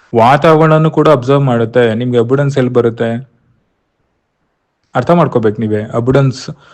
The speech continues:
ಅಥವಾ ಆಪರ್ಚುನಿಟೀಸ್‌ಗಳು, ಇವೆಂಟ್‌ಗಳು ಹೆಂಗ್ ಕ್ರಿಯೇಟ್ ಆಗುತ್ತೆ ಅಂತ ಹೇಳಿದ್ರೆ, because how you feed to your mind ಅಷ್ಟೇ. ನೀವ್ ಹೆಂಗ್ ಫೀಡ್ ಮಾಡ್ತಿದ್ದೀರ ಆ ಥರ ನಿಮ್ಮ ಎಮೋಷನ್, ನಿಮ್ಮ ಫೀಲಿಂಗ್ಸ್, ನಿಮ್ಮ ಥಾಟ್, ನಿಮ್ಮ ಏನ್ ಮಾತಾಡ್ತೀರಾ ವರ್ಡ್ಸ್‌ಗಳು,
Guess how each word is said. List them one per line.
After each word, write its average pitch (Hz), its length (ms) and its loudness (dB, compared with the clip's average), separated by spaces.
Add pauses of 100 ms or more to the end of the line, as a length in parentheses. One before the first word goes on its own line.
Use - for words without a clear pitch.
(140)
ಅಥವಾ 123 280 2
ಆಪರ್ಚುನಿಟೀಸ್‌ಗಳು, 131 800 0
ಇವೆಂಟ್‌ಗಳು 139 440 0
ಹೆಂಗ್ 143 140 0
ಕ್ರಿಯೇಟ್ 147 260 4
ಆಗುತ್ತೆ 143 280 0
ಅಂತ 139 140 -2
ಹೇಳಿದ್ರೆ, 165 220 4
because 165 380 4
how 180 580 2
you 180 180 2
feed 190 600 -2
to 196 120 2
your 180 180 2
mind 139 280 0
ಅಷ್ಟೇ. - 440 -8 (540)
ನೀವ್ 139 120 0
ಹೆಂಗ್ 165 160 4
ಫೀಡ್ 180 180 4
ಮಾಡ್ತಿದ್ದೀರ 170 420 2
ಆ 131 60 2
ಥರ 120 200 -2
ನಿಮ್ಮ 131 220 -2
ಎಮೋಷನ್, 127 460 0
ನಿಮ್ಮ 123 220 -2
ಫೀಲಿಂಗ್ಸ್, 127 480 -2
ನಿಮ್ಮ 120 240 -2
ಥಾಟ್, 123 460 0
ನಿಮ್ಮ 123 160 -4 (140)
ಏನ್ 127 160 -4
ಮಾತಾಡ್ತೀರಾ 120 500 -2
ವರ್ಡ್ಸ್‌ಗಳು, 117 680 -2